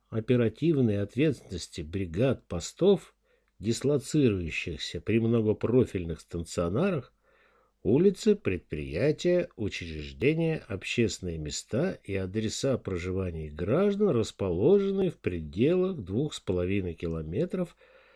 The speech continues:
от места дислокации бригад, организуемых постов. Читал вслух доктор Саркисян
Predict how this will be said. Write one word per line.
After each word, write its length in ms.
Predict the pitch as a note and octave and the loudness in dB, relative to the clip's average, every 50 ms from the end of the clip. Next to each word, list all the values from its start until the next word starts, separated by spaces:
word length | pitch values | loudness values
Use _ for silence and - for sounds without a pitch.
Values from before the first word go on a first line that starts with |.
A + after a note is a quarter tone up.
| _ _ | _ _
от 280 | - - D2+ - _ - | -6 -6 -6 -6 _ -2
места 460 | F2 A2+ E3+ F#3+ - - - - - | 2 2 4 2 2 -2 -4 -4 -4
дислокации 760 | G#2+ F#2 F2 - - F2 D#2+ - G#2+ C3 B2+ - - D#3 D3+ | -4 -4 -8 -8 -8 -8 -6 -4 -4 -4 -4 -4 -2 0 0
бригад, 640 | C#3 C#3 E3 F3+ F3 A#2+ F#2 F2 D2+ C2+ - - _ _ _ _ _ _ | 0 0 0 -2 -2 -2 -4 -4 -4 -6 -10 -16 _ _ _ _ _ _
организуемых 920 | - E2+ E2+ D#2+ E2+ D#2 D#2+ D2+ D2+ D2+ F2 A#2 D3 D#3+ D#3+ E3 C#3+ - | -6 -6 -4 -4 -6 -8 -6 -8 -8 -2 2 4 4 4 4 2 0 0
постов. 580 | - C#3 C3 - - - F#2+ D#2 - - _ _ _ _ _ _ _ _ _ _ _ _ _ _ _ _ _ _ _ _ _ _ _ _ _ _ | -2 -4 -4 -4 -2 -4 -4 -4 -4 -8 _ _ _ _ _ _ _ _ _ _ _ _ _ _ _ _ _ _ _ _ _ _ _ _ _ _
Читал 360 | - - G#2+ - A#2 G2 F2 | -4 -4 0 2 2 0 0
вслух 500 | E2+ - - - G#2+ G2+ F#2+ D#2+ - - F2+ | 0 -4 -8 -2 0 0 0 -2 -4 -12 -6
доктор 400 | E2+ F#2+ F2 - - - D#2 C#2+ | -4 -4 -4 -4 -6 -12 -12 -10
Саркисян 720 | - - - - - - - - - - C#3 D#3+ E3 D#3+ | -8 -10 -10 -12 -10 -14 -12 -10 0 0 2 2 2 -2